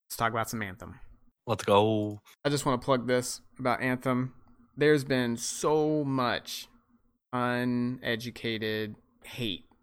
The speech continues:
Speaker 1: towards this game. So many comments of videos from people who obviously didn't watch the video. So many just,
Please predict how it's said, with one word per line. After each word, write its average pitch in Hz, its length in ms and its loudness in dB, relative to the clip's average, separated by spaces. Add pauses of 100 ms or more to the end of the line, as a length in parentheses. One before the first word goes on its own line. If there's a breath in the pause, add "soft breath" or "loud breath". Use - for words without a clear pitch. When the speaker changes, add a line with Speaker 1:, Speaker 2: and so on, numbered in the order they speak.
(180)
Speaker 1:
towards 104 260 -8
this 101 140 -10
game. 85 420 -10 (160)
So 143 400 0
many 135 180 0
comments 117 440 -4
of 107 100 -6
videos 104 680 -6 (260)
from 107 160 -8
people 113 260 -6
who 120 180 -10
obviously 110 460 -4
didn't 95 180 -8
watch 101 260 -10
the 107 80 -10
video. 98 560 -6 (320 soft breath)
So 135 360 0
many 131 360 0
just, 117 420 -8